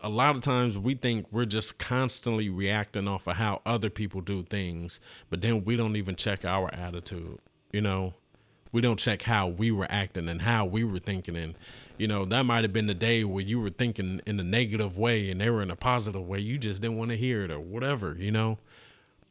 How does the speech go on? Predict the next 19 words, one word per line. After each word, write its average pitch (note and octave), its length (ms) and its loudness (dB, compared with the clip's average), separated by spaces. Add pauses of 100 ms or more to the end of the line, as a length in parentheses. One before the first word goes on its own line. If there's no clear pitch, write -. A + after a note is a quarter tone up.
It A2 140 -2
could - 100 4
be B2 100 0
so C#3+ 380 2
many B2+ 220 2
things A2+ 460 2
that G2 200 -2
go G#2+ 320 2
on G2+ 520 -2 (800)
that'll G2+ 300 2
show B2+ 500 4
you G2+ 440 2
that F#2+ 400 -2
you're A#2+ 100 0
thinking G#2 420 -4
differently G2 720 -4
than F2+ 240 -6
other G2 240 -4
people. F2 460 -6